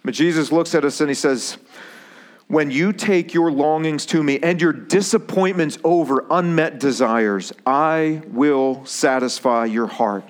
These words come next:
Guys, look, to be human is to know intense longing. Some of us think that when you become a Christian, it's like, to be a good Christian, the longings need to stop. Like, the appetites need to go away. Christians don't desire anything. They're just, they're too good for desire.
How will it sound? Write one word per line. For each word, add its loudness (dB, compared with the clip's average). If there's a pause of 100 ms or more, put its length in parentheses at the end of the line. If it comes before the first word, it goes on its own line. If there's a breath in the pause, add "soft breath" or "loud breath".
(120)
Guys, 0
look, 0
to 2
be -2
human 0 (260 loud breath)
is 0
to 2
know 2
intense -2
longing. 0 (220 loud breath)
Some 2
of 2
us 0
think 0
that 2
when 2
you 0
become 2
a 2
Christian, 0
it's 0
like, 0 (360 loud breath)
to 0
be 4
a 4
good 0
Christian, 0
the 4
longings 2
need 0
to 0
stop. 0
Like, -2
the -2
appetites 0
need 0
to 2
go 2
away. 2 (300 loud breath)
Christians 0
don't 0
desire 2
anything. 0
They're 2
just, -4
they're 2
too 2
good 0
for 0
desire. 0